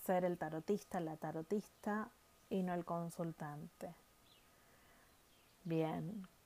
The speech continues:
¿cuántas veces te tentaste en comprar un mazo de tarot y no lo hiciste porque pensás que no sabes cómo usarlo?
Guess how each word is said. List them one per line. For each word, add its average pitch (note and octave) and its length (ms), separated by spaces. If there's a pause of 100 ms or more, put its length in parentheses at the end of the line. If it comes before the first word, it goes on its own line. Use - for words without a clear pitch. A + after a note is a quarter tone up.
(100)
¿cuántas B3 720
veces G#3 380
te F3 180
tentaste F3 1040
en E3+ 160
comprar F#3 760
un F3+ 200
mazo F#3+ 340
de E3 140
tarot F#3+ 500 (640)
y G3 120
no A#3+ 200
lo D4 140
hiciste C4+ 920
porque F3 600
pensás F3 600
que A3 180
no A3 160
sabes A3+ 420
cómo A3+ 320
usarlo? F3+ 640